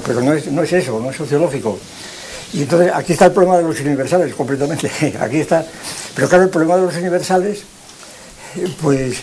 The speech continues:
y el realismo moderado, yo creo que está contaminado completamente con los problemas de los todos y las partes, en ese sentido. Yo me remito otra vez, para que, que, para que juegue aquí también la famosa,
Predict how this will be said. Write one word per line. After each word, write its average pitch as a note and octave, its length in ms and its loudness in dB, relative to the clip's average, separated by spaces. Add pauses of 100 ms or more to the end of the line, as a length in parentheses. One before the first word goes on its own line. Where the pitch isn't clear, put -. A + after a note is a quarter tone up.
(260)
y D3+ 80 0
el C#3+ 100 2
realismo C#3+ 360 0
moderado, E3 460 2
yo E3+ 160 2
creo F3 220 0
que D#3+ 80 -2
está F3 180 4
contaminado D#3+ 600 4
completamente F3 560 2
con E3 140 2
los D3 100 0
problemas E3 340 2
de D#3+ 80 -2
los D3+ 120 -2
todos E3 220 0
y D3 40 -2
las D3+ 160 -2
partes, C#3+ 300 -2
en B2+ 80 -4
ese B2+ 100 -6
sentido. B2 340 -4 (1120)
Yo F#3 100 0
me F3+ 100 4
remito F3 360 2
otra E3+ 200 2
vez, F#3 280 -2 (880)
para B2+ 240 2
que, A#2+ 200 -6 (300)
que, C3+ 100 0
para B2 280 -2
que B2+ 100 -10
juegue C#3+ 240 -2
aquí D3 100 -6
también D#3+ 300 2
la D3 80 0
famosa, C#3+ 500 -2